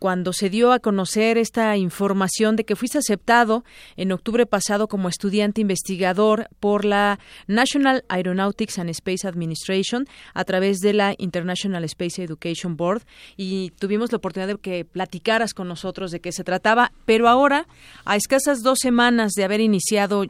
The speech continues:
el sexto semestre de licenciatura en física en la Facultad de Ciencias, pues fuiste notificado de tu selección por parte de The Mars Society como astronauta de misión análoga, una simulación allá en Marte.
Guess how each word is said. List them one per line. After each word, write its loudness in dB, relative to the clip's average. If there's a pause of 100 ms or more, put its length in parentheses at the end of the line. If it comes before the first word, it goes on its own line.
(120)
el -4
sexto -2
semestre -4
de -4
licenciatura -6
en -4
física -2 (320)
en -6
la -4
Facultad -4
de 0
Ciencias, 2 (460)
pues -4
fuiste -2
notificado 2
de 0
tu -2
selección -2
por 0
parte 2
de 2
The -2
Mars 0
Society -2
como -2
astronauta 2
de 0
misión 0
análoga, -4
una -2
simulación -6
allá -6
en -2
Marte. 0